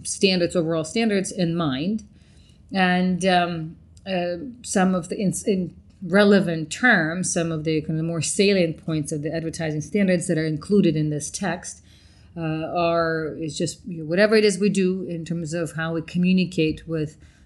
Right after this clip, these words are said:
the world, be it, uh, f-, about our own business or products, or on behalf of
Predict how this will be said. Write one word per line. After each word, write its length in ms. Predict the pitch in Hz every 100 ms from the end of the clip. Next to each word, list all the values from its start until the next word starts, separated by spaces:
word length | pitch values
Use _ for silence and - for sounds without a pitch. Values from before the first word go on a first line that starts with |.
| -
the 100 | 170
world, 680 | 180 202 202 196 190 160 156
be 380 | 175 170 170 165
it, 180 | 151 -
uh, 220 | 175 165 - -
f-, 180 | - 254
about 260 | 175 170
our 180 | 160 151
own 300 | 196 196 190
business 560 | 175 185 202 214 226 -
or 140 | 170
products, 840 | - - 170 185 320 - - - - - - - 233
or 640 | - 247 226 190 202 220 190
on 100 | 185
behalf 460 | 190 156 185 170
of 500 | 202 180 185 240 -